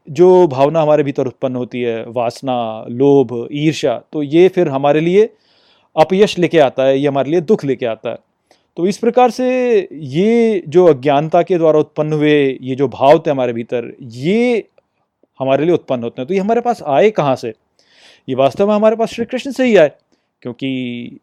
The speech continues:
श्री कृष्ण ही तो हमारा मूल है। अर्थात जो भी हम अनुभव कर रहे हैं, जो भी हम कर रहे हैं, वो सब हमारे पास श्री कृष्ण से ही आ रहा है। तो ये जो हमारी अज्ञानता होती है, इस अज्ञानता को दूर करने के लिए श्री कृष्ण हमें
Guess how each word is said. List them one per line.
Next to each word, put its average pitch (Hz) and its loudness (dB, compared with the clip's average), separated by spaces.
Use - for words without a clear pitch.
श्री 151 -2
कृष्ण 165 -4
ही 180 -4
तो 208 4
हमारा 180 6
मूल 196 2
है। 175 0
अर्थात 131 -2
जो 139 -2
भी 175 0
हम 180 0
अनुभव 139 0
कर 147 0
रहे 135 -2
हैं, 135 -4
जो 135 -2
भी 139 -4
हम 135 -6
कर 156 4
रहे 190 0
हैं, 123 -4
वो 123 -12
सब 185 -2
हमारे 190 -4
पास 196 -4
श्री 170 -4
कृष्ण - -6
से 233 -4
ही 180 0
आ 120 0
रहा 120 -6
है। 113 -16
तो 269 -4
ये 170 -4
जो 269 2
हमारी 240 4
अज्ञानता 151 4
होती 139 0
है, 127 -2
इस 160 -6
अज्ञानता 147 -2
को 180 0
दूर 151 -6
करने 160 -2
के 185 -2
लिए 139 -2
श्री 135 -8
कृष्ण - -12
हमें 139 -8